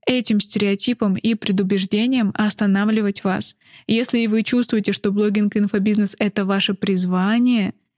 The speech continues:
идите к этому. Ваш труд, ваше стремление к самореализации и желание делать мир лучше — это то, что здесь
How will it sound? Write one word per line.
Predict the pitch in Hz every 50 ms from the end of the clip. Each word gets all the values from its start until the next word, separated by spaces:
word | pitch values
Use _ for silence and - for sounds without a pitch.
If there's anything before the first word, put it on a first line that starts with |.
| _ _ _ -
идите | 214 196 175 185 190 196 - - 240
к | - -
этому. | 214 196 - - 180 180 185 202 - _ _ _ _ _ _ _ -
Ваш | 208 202 202 196 214 247 - -
труд, | - 247 233 226 220 220 214 _ _ _ _ _ _ _
ваше | 196 185 190 190 208 240 - 269
стремление | 247 - - 240 226 220 220 240 233 233 226
к | -
самореализации | - 226 208 208 208 202 196 190 185 - 202 214 247 - - - 208 196 190
и | 190
желание | 190 190 196 196 202 214 226 214 208 196
делать | 185 214 208 214 208 202 -
мир | 202 202 196 190 196
лучше — | 175 175 185 220 262 277 - - - - - - _ _ _ _ _ -
это | - 226 220 - 214 196
то, | - _ - 202 202 208 220
что | - - - 202 202
здесь | 185 - 208 196 196 208 220 - -